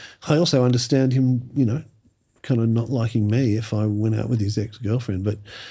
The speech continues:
you know, it wasn't a case of me stealing her away from him. That was the other thing. He, he talked about it when he did talk about it in terms of, you know, that I stole his girlfriend. And it, it's kind of, it's funny that, you know, he said, "I, I'm a,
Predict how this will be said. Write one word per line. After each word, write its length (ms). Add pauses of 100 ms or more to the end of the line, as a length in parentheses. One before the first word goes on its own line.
(200)
you 140
know, 80
it 120
wasn't 280
a 40
case 240
of 140
me 140
stealing 580
her 180
away 240
from 160
him. 220
That 120
was 120
the 80
other 160
thing. 140
He, 200
he 180
talked 380
about 240
it 120
when 160
he 100
did 340
talk 200
about 160
it 100 (640)
in 180
terms 360
of, 220 (320)
you 140
know, 140
that 180 (100)
I 160
stole 600
his 200
girlfriend. 480
And 240
it, 180
it's 200
kind 260
of, 80
it's 420
funny 340
that, 220
you 140
know, 80
he 140
said, 240
"I, 140
I'm 440
a, 160